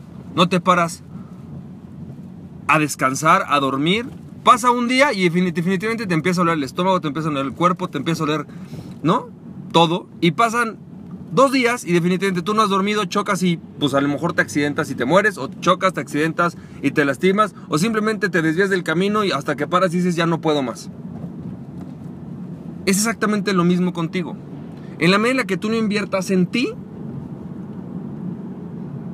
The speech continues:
que es la gasolina de este coche, que es el que conduce este coche, tú no puedes seguir manejando el coche y no puedes hacer que el coche crezca.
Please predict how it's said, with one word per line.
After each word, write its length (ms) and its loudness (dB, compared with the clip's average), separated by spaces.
que 80 8
es 100 2
la 160 4
gasolina 560 2
de 80 4
este 220 -4
coche, 260 0
que 80 0
es 80 0
el 140 4
que 120 -2
conduce 540 0
este 220 -4
coche, 360 -2
tú 100 6
no 200 6
puedes 640 2
seguir 280 4
manejando 400 2
el 40 -4
coche 200 0
y 20 2
no 120 0
puedes 220 2
hacer 180 -2
que 80 -4
el 80 0
coche 280 2
crezca. 360 -2